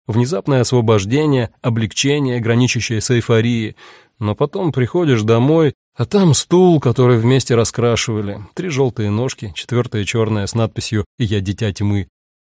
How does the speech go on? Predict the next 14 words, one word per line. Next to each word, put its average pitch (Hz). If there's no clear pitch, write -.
Там 170
плед 113
в 101
зелёную 107
клетку, 120
в -
который 120
вместе 110
кутались, 117
сидя 110
в 101
августе 107
на 104
балконе. 104